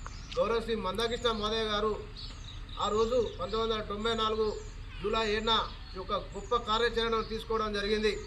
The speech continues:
తీసుకున్న అనంతరం రెండు వేల సంవత్సరంలోనే, పంతొమ్మిది వందల తొంభై నాలుగులో ఉద్యమం ఏర్పడితే అనాది కాలంలో, అంటే రెండు వేల సంవత్సరంలోనే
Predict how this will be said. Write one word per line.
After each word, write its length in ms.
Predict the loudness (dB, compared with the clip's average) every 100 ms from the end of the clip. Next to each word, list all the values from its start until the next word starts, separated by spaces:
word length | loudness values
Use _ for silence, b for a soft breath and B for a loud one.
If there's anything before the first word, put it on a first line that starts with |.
| -10 -12 -10 -10 -10 -10 -10 -8
తీసుకున్న 420 | -6 -6 -2 6
అనంతరం 520 | 6 6 6 8 8 4 -8 -12 -12 -10 -10 -10 -10 -12 -12 -8
రెండు 160 | 2 8
వేల 200 | 8 6
సంవత్సరంలోనే, 760 | 2 2 6 6 10 8 8 4 0 -10 -12 -12 -14 -12 -6
పంతొమ్మిది 360 | 2 4 6
వందల 300 | 6 4 2
తొంభై 280 | 2 2 4
నాలుగులో 360 | 4 6 6 6
ఉద్యమం 420 | 6 6 8 8
ఏర్పడితే 480 | 6 4 2 4 2 2 -6 -10 -10 -10 -10 -10 -6
అనాది 340 | 0 2 4 2
కాలంలో, 400 | 4 6 6 6
అంటే 240 | 6 4
రెండు 200 | 4 6
వేల 180 | 6 6 2
సంవత్సరంలోనే 680 | 2 2 4 6 6 6